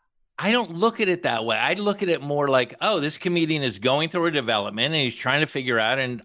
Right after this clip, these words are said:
I don't know why he would wanna tell an O J joke. I mean, it doesn't have any kind of topical juice to it.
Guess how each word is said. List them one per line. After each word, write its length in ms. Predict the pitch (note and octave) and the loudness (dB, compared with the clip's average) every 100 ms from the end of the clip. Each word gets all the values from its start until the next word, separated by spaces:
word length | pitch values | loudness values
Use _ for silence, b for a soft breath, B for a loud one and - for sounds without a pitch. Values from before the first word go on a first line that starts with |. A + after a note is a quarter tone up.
| - | -4
I 100 | E3+ | -2
don't 140 | E3+ | 0
know 100 | C#3+ | -2
why 420 | A#2 G#2+ A#2+ C3 | -2 0 0 0
he 140 | C3 B2 | -4 -2
would 160 | A#2 | -2
wanna 400 | F2+ G#2 C#3+ F#3+ | -2 -2 0 0
tell 240 | - B2+ A2 | 0 0 0
an 100 | G#2 | 2
O 160 | G#2 | 0
J 300 | G2 G#2+ G2 | 0 -2 -2
joke. 440 | F#2+ F#2+ G#2 C#3+ - _ _ _ | -2 0 0 -2 -10 _ _ _
I 80 | B2 | -2
mean, 140 | A#2+ A2+ | 0 0
it 120 | G#2 | -2
doesn't 240 | C3+ C3 | -2 0
have 160 | B2 A2 | -2 0
any 240 | A#2 D3 | -2 -2
kind 220 | C3 C3+ | -2 -2
of 140 | A#2 - | -2 -2
topical 720 | - B2 - G#2+ A2+ G#2 F#2+ - _ | -2 0 0 -2 -2 -2 -4 -14 _
juice 400 | F#2+ A2 E3+ F#3+ - | -8 -2 0 -2 -4
to 240 | A#2 G2 | 0 2
it. 360 | G#2+ C3+ - | 2 0 -4